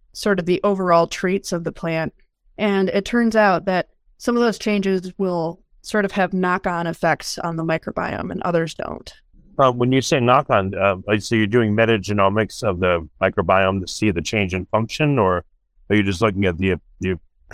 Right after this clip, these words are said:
Speaker 2: the prevalence or the absence of certain species or strains?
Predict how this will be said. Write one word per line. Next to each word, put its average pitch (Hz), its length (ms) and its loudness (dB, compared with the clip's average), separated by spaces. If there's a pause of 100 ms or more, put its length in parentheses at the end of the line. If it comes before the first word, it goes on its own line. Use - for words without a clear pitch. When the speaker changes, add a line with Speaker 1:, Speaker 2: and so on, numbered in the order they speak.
Speaker 2:
the 107 120 -2
prevalence 104 560 0
or 92 80 2
the 92 120 2
absence 95 340 0
of 87 100 -12
certain 92 240 -6
species 95 500 -6 (420)
or 92 80 -2
strains? 92 400 -2